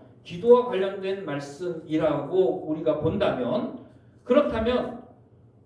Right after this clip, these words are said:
어, 폐지하다, 없애다라는 말, 어, 땅에서 풀면이라는 말이 폐지하다, 없애다라는 의미를 가지고 있는데 그렇다면 그건 무슨 의미로 해석을 할 수가 있어요?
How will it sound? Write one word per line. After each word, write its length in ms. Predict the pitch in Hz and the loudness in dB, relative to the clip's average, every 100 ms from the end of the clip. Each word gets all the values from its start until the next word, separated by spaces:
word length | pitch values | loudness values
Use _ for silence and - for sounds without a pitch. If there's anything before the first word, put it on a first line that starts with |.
| - | -8
어, 360 | 131 131 127 | -4 -2 0
폐지하다, 720 | 127 311 320 330 269 262 269 | 2 2 2 -2 -2 0 2
없애다라는 1040 | 170 170 175 247 233 226 208 185 175 170 147 | 2 2 0 6 6 6 2 0 -2 -4 -4
말, 460 | 151 - - - - - _ | -2 -2 -6 -16 -20 -20 _
어, 760 | 127 120 117 113 107 104 - - | -12 -10 -8 -10 -12 -14 -16 -16
땅에서 500 | - 277 277 247 254 | -10 -6 -4 -2 -2
풀면이라는 880 | - - 320 285 247 226 190 175 165 | -2 -6 -4 2 2 2 2 0 -2
말이 260 | 156 156 - | 0 -2 0
폐지하다, 520 | - 233 - 240 220 | 2 2 0 -2 0
없애다라는 920 | 214 - - 185 165 151 147 147 139 147 | 0 -2 -4 -4 -2 -2 -2 -8 -6 -6
의미를 320 | 156 151 147 | -4 -4 -4
가지고 280 | 127 127 127 | -4 -6 -6
있는데 200 | 123 120 | -6 -4
그렇다면 460 | 147 151 160 160 | 0 0 0 -4
그건 260 | 151 156 135 | -2 -2 -2
무슨 280 | 139 - 196 | -4 -2 0
의미로 440 | 165 156 151 151 | 2 4 4 6
해석을 300 | 156 151 135 | 2 0 -2
할 100 | 127 | -2
수가 220 | 123 123 | -2 -4
있어요? 560 | 120 113 147 - - - | -4 -2 -2 -2 -4 -12